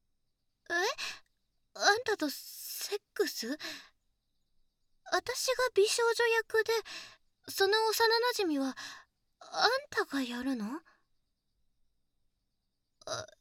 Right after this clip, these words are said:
いや、嫌とかそういうんじゃなくて。ビビってなんかないよ。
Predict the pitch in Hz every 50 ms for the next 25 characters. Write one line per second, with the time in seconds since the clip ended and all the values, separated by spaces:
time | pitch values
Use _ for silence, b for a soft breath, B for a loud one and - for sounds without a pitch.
0 | _ _ _ _ - 339 339 339 349 320 320 359 370 370 392 B B B B B
1 | B B _ _ _ _ _ - - - - - - 466 494 508 - 453 415 -
2 | 339 302 - - - - - 339 359 370 370 403 427 415 381 - 302 277 262 277
3 | 277 - - - _ _ - 262 247 240 - B B B B B _ _ _ _
4 | _ _ _ _ _ _ _ _ _ _ _ _ _ _ _ _ _ _ _ _
5 | _ _ _ _ - 226 214 233 262 277 277 427 571 622 - 440 339 294 302 285
6 | - - 269 285 330 370 381 320 233 240 240 240